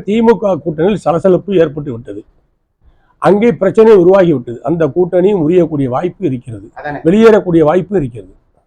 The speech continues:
Speaker 2: எல்லாம் கரெக்டுனே, ஆனா தடுக்கிறது ஒரே ஒரு கட்சி தானே?
Speaker 1: எது?
Speaker 2: தமாகா வர்றதுக்கு ரெடியா இருக்கு, எல்லா கட்சியும் அங்க இருந்து வர ரெடிக்கிறாங்க. தடுக்கக்கூடிய ஒரே ஒரு கட்சி இப்ப பி ஜே பி மட்டும்தான்.
Speaker 1: காலம் இருக்கிறது, நேரம் இருக்கிறது, அதற்கான தருணம் இருக்கிறது.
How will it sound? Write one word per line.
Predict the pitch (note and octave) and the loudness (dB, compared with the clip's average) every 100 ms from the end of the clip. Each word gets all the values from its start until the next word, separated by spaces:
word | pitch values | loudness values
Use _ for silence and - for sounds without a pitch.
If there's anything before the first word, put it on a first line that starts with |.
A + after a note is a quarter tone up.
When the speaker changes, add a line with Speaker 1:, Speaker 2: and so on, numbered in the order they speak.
| - | -14
Speaker 2:
எல்லாம் | D3 F#3+ C3+ | -8 -6 -6
கரெக்டுனே, | C#3 - A#2+ A#2 _ | -10 -12 -14 -14 _
ஆனா | D#3 D#3 D3+ | -16 -12 -10
தடுக்கிறது | F3+ F3 D3+ | -10 -8 -8
ஒரே | C#3+ D#3 | -6 -6
ஒரு | - | -6
கட்சி | A3+ - | -16 -18
தானே? | G#2+ G#2 - _ _ - D3+ | -18 -18 -20 _ _ -4 -2
Speaker 1:
எது? | D#3 D#3+ _ _ _ - | -2 -4 _ _ _ -10
Speaker 2:
தமாகா | C#3 D#3 D#3+ E3 | -8 -6 -6 -8
வர்றதுக்கு | D#3+ E3 E3 F#3+ | -8 -8 -6 -8
ரெடியா | E3 D#3 | -6 -6
இருக்கு, | C#3+ D3+ D3 C3+ | -8 -12 -14 -10
எல்லா | C#3+ C#3+ | -8 -8
கட்சியும் | C#3 F#3+ G3 | -8 -10 -8
அங்க | D#3 | -8
இருந்து | E3 | -10
வர | D3 | -10
ரெடிக்கிறாங்க. | D#3 C#3 C3 C3+ - | -10 -12 -14 -14 -14
தடுக்கக்கூடிய | - - E3+ D#3 B2+ | -14 -14 -16 -14 -12
ஒரே | C#3+ F#3+ F3+ | -10 -8 -8
ஒரு | D#3 | -12
கட்சி | C3+ - | -16 -18
இப்ப | B2 C3 | -20 -20
பி | D3 | -20
ஜே | C#3+ | -18
பி | B2 - | -18 -18
மட்டும்தான். | - _ _ | -20 _ _
Speaker 1:
காலம் | D3+ E3+ F#3+ F3+ | -2 2 2 2
இருக்கிறது, | D#3+ C3+ D3+ D3 D3+ - C#3 | 0 -2 -2 -2 -4 -6 -4
நேரம் | D3+ F3 E3 D3 | 0 0 0 -2
இருக்கிறது, | C3+ C#3+ C#3+ C#3+ | -2 -4 -2 -4
அதற்கான | C#3 B2 C#3+ D3 B2+ | -4 -4 -2 0 -2
தருணம் | C3 E3 D#3+ | -4 -2 -2
இருக்கிறது. | C#3 B2+ C3 B2+ | -2 -6 -8 -8